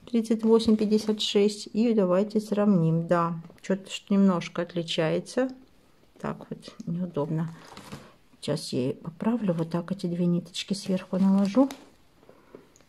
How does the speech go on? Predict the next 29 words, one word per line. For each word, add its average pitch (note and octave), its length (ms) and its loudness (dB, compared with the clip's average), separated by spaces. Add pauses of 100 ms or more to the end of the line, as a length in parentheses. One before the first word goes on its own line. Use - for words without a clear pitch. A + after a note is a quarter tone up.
(420)
Так. E3 640 -2 (220)
Ну, G#3+ 260 4
я A#3+ 180 6
бы B3 140 4
не B3+ 100 8
сказала, A#3 500 4
что A3 200 -4
прям G3+ 260 2
так G3+ 160 2
отличается. G#3+ 720 4 (720)
Чуть-чуть C#4 880 2
как G3 260 4
бы, G3+ 300 4 (500)
м, F#3 840 6 (1900)
вот G3 180 4
даже, G#3+ 320 6
знаете, A#3+ 420 6
на G3+ 120 6
камеру A#3 400 6
вот G3 160 4
вообще G3 340 4
один G#3 380 6
в G3+ 40 6
один. F#3 320 6
А F3+ 60 4
вот F#3 160 4
вживую, A3 500 6
ну G#3+ 100 10
вот, A3 180 6